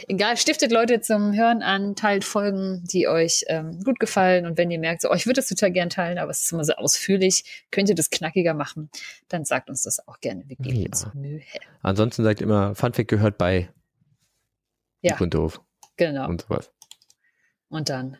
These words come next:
Speaker 1: könnt ihr da loslegen. Oder falls ihr Lust habt, ein Kneipenquiz zu organisieren, ihr habt jetzt ja mindestens dann schon, das ist Folge siebenundzwanzig, dann siebenundzwanzig Fragen zusammen.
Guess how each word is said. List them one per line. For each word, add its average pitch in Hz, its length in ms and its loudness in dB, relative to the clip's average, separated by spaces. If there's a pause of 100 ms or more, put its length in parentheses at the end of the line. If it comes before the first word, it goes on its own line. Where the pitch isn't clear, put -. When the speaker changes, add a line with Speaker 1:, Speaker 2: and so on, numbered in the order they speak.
(120)
Speaker 1:
könnt 156 160 -12
ihr 147 80 -4
da 143 140 -6
loslegen. 151 500 0
Oder 151 200 -2
falls - 260 0
ihr 151 120 2
Lust 147 240 -2
habt, 151 120 0
ein 139 60 -6
Kneipenquiz - 500 -2
zu 175 80 2
organisieren, 170 440 2
ihr 165 100 -2
habt 170 140 -4
jetzt 175 220 2
ja 160 60 2
mindestens 190 720 2 (360)
dann 175 200 2
schon, 170 180 2
das 160 140 2
ist 156 80 0
Folge 160 260 0
siebenundzwanzig, 151 640 -2
dann 143 220 -4
siebenundzwanzig 139 1120 -4 (260)
Fragen 160 480 0
zusammen. 156 480 2